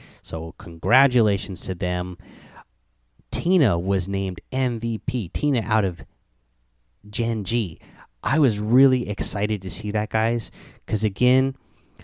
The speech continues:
uh, in the gaming community, unfortunately, uh, the female gender still has to fight against, um,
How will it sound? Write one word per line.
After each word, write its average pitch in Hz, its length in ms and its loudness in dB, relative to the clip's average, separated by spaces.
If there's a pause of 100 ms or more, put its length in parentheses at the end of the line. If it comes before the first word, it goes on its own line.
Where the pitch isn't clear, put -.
(240)
uh, 117 340 -4
in 135 140 0
the 135 80 2
gaming 131 480 0
community, 131 480 0
unfortunately, 127 960 -2 (560)
uh, 95 400 -4 (640)
the 113 140 -2
female 135 380 0
gender 131 300 -2
still 127 380 0
has 113 400 -8
to 113 420 2 (320)
fight - 380 -2
against, 104 720 -4 (640)
um, 90 560 -4